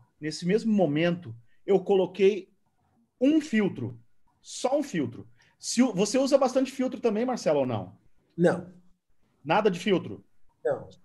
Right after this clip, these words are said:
Speaker 1: Só por white balance, então?
Speaker 2: White balance.
Speaker 1: Olha aí, olha que legal, tá vendo? Ma-, mas, o-, obviamente que cem por cento do tempo você tá usando flash, você tá usando luz.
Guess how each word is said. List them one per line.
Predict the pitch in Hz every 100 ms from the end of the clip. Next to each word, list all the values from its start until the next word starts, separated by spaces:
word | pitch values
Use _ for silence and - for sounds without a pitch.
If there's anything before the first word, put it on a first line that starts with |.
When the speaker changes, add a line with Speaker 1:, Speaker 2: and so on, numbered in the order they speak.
| _ _
Speaker 1:
Só | 233 262
por | 262 233
white | 214 208
balance, | 160 151 127 117
então? | 127 113 85 - _ _
Speaker 2:
White | 156 156 139
balance. | 127 104 87 - -
Speaker 1:
Olha | 160 247
aí, | 190 139 143
olha | 170 214
que | 220
legal, | 208 127 101 - - -
tá |
vendo? | 104 151 175 - _ _ _
Ma-, | 147 156 160
mas, | 175 175 - -
o-, | 165 -
obviamente | 156 156 165 185 185
que | 214 208
cem | - 190
por | 208 175
cento | 190 180
do |
tempo | 175 175 170
você | 175 185
tá | 180
usando | 165 175 151 160 190 190 _ _
flash, | - - 120 - - -
você | -
tá | 143
usando | 127 143 160
luz. | 170 147 120 - -